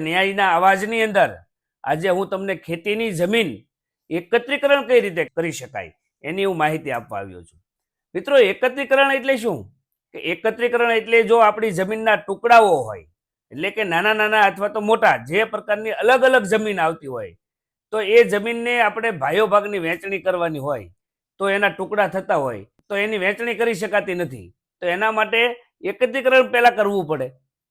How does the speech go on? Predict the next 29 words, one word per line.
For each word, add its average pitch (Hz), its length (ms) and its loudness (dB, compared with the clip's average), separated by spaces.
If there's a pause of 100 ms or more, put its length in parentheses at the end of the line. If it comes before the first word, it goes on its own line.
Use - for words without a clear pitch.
(440)
તો 196 60 -8 (160)
એકત્રીકરણ 214 580 -4
કરવા 226 280 0
માટે 226 180 -2 (100)
કઈ 277 200 2
રીતે 233 260 -2
કરી 165 200 -6
શકાય? 104 300 -20 (640)
માની 202 300 -4
લો 226 160 6
કે 226 100 4
આપણી 214 380 4 (380)
એક 202 140 -4
સાત 185 200 2 (100)
બાર 196 220 6
હોય, 143 240 2 (460)
એ 165 160 -6
સાત 175 260 2
બારની 202 300 -2
અંદર 202 240 4 (1400)
ચાર, 185 240 6 (100)
પાંચ, 202 280 0 (100)
છ, 190 40 -8 (260)
સાત 190 280 2
કે 196 180 -6
જેટલા 220 340 4 (300)
પણ 214 220 -4
સર્વે 208 260 0
નંબરો 208 340 0